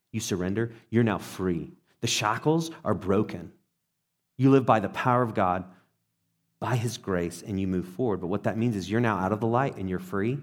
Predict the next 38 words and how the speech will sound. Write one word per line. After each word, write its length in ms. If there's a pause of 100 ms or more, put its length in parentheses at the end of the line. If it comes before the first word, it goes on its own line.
(640)
and 140
you 60
now 80
have 120
a 60
target 460
on 200
you. 220 (1900)
And 80
what 100
the 80
enemy 220
wants 220
to 60
do 140
is 80
take 260
you 80
back 320
into 160
the 80
darkness 640 (360)
and 80
to 80
discourage 580
you 220 (240)
and 160
shackle 600
you 180
back. 560 (2250)
But 100
the 60
people 240
of 80
God 240
cannot 280
be 80
shackled 560